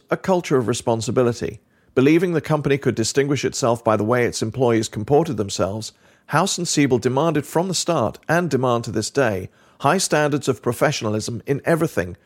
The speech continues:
from business objectives to dress and physical environment.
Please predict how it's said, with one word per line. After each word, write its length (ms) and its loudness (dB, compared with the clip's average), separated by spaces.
from 200 0
business 360 0
objectives 560 -2
to 100 -4
dress 440 0
and 220 0
physical 360 -2
environment. 720 -4